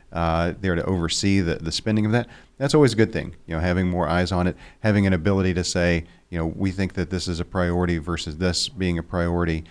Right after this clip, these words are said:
Um, you know, being able to tell the executive branch, "We don't want you to commit us to future spending beyond this current, uh, budget year, beyond these current federal funds." Um, but at the end of the day, the,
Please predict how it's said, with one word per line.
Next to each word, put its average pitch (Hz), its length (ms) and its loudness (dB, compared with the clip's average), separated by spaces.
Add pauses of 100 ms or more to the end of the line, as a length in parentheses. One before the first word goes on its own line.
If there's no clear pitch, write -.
(200)
Um, 80 540 -2
you 92 80 -4
know, 80 60 -6
being 92 160 0
able 90 180 0
to 85 100 -6
tell 90 160 -2
the 85 100 -2
executive 82 500 -4
branch, 85 300 -4
"We 98 80 0
don't 85 120 -4
want 87 180 -6
you - 40 -10
to 85 60 -6
commit 82 380 -4
us 85 220 -4
to 82 140 -8
future 92 420 -6
spending 90 500 -4
beyond 80 340 -4
this 78 100 -8
current, 87 320 -4 (240)
uh, 78 220 -4
budget 87 320 -6
year, 87 180 0
beyond 80 340 -2
these 78 140 -4
current 80 260 -6
federal 78 240 -8
funds." 85 400 -4 (520)
Um, 85 500 2 (420)
but 113 260 2 (360)
at 104 140 -2
the 113 100 2
end 117 80 6
of 110 60 4
the 101 80 4
day, 98 240 4 (320)
the, 90 140 -2